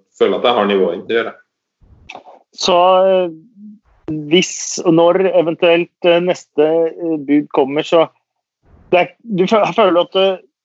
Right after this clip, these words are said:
Speaker 2: Premier League er førsteprioritet fordi at du har noe å ta igjen og bevise der,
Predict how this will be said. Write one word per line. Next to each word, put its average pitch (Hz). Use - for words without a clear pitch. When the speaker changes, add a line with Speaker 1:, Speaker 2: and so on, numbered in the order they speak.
Speaker 2:
Premier 180
League 185
er 180
førsteprioritet 175
fordi 175
at 151
du 175
har 170
noe 160
å 165
ta 147
igjen 139
og 147
bevise 143
der, 202